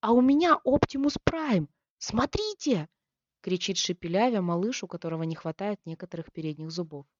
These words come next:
"Спасибо, Данте!" Это обладатель паровоза.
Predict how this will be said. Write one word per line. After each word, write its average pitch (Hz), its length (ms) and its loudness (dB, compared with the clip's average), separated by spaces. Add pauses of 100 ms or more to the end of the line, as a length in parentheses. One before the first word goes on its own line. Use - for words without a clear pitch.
(580)
"Спасибо, 277 720 2
Данте!" 262 580 2 (960)
Это 202 300 -6
обладатель 170 540 -6
паровоза. 156 560 -10